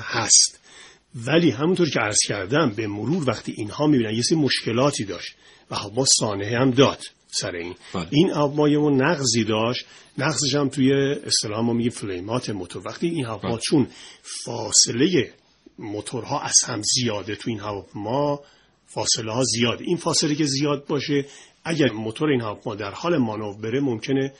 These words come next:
Speaker 1: آسیبی به هواپیما بزنه و اینطور هواپیما رو out of control بکنه
Speaker 2: بله.
Speaker 1: که این اتفاق قبل از انقلاب افتاد. حتی خلبان امریکایی هم بود اینجا و یه دونه از این هواپیما از بین رفت به دلیل همین مشکلاتی که داشت. همینجا این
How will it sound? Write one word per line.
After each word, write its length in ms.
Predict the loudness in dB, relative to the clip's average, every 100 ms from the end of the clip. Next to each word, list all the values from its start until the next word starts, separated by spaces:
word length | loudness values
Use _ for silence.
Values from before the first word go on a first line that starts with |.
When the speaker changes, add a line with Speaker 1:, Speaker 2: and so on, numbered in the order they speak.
| -20 _ -10
Speaker 1:
آسیبی 500 | 2 4 4 2 2
به 200 | 0 0
هواپیما 300 | -4 0 2
بزنه 280 | 2 2 0
و 60 |
اینطور 420 | -2 -6 -8 -6
هواپیما 400 | -6 -6 -4 -2
رو 80 | -2
out 40 | -4
of 120 | -8
control 400 | -6 -4 0 2
بکنه 120 | 4
Speaker 2:
بله. 140 | 4 4
Speaker 1:
که 100 | 2
این 120 | 0
اتفاق 380 | 2 2 2 0 -14 -20 -12
قبل 220 | -6 -2 0
از 120 | 0
انقلاب 520 | -2 -2 0 0 -2
افتاد. 560 | -6 -10 -2 2 2 0 -8 _ _ -12
حتی 220 | -4 -4 -4 -6
خلبان 460 | -6 -4 -2 -2 -2
امریکایی 640 | -6 -8 -8 -8 -6 -4
هم 240 | -2 2 4
بود 160 | 4
اینجا 480 | 4 4 4 4 2
و 100 | 0
یه 160 | 4 4
دونه 280 | 4 2 0 -4
از 160 | -4
این 80 | -2
هواپیما 340 | -4 -2 -2
از 220 | -2 -4 -2
بین 280 | 2 2 0 -12 -20 -18 -4 2
رفت 300 | 4 4 0
به 80 |
دلیل 300 | -2 0 0
همین 240 | 4 6 6
مشکلاتی 520 | 4 2 0 -2 -4
که 60 | -6
داشت. 220 | -8 -8 -2
همینجا 540 | 4 4 8 8 6 2 -10 4
این 180 | 4